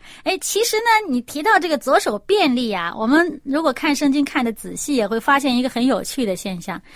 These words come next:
你看这个左手便利的是哪一个支派的？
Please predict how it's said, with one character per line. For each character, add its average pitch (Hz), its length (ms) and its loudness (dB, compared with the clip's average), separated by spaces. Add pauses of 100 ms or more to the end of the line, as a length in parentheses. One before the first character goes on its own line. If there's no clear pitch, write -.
(160)
你 202 100 -4
看 269 260 4
这 233 140 0
个 202 140 -2
左 220 180 -2
手 202 160 -4
便 240 260 -2
利 202 120 -2
的 180 100 -4
是 - 140 -6
哪 175 260 -4
一 208 80 -2
个 220 280 0 (180)
支 208 180 -4
派 190 260 -4
的？ 151 160 -14